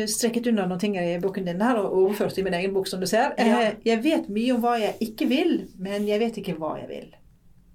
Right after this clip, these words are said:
Speaker 2: Ja.
Speaker 1: Eh,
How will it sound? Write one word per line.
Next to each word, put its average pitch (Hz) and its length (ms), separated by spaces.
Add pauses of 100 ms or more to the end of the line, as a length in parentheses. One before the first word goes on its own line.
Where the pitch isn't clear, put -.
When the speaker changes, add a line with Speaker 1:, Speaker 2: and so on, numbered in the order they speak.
(800)
Speaker 2:
Ja. 190 240 (1200)
Speaker 1:
Eh, 170 720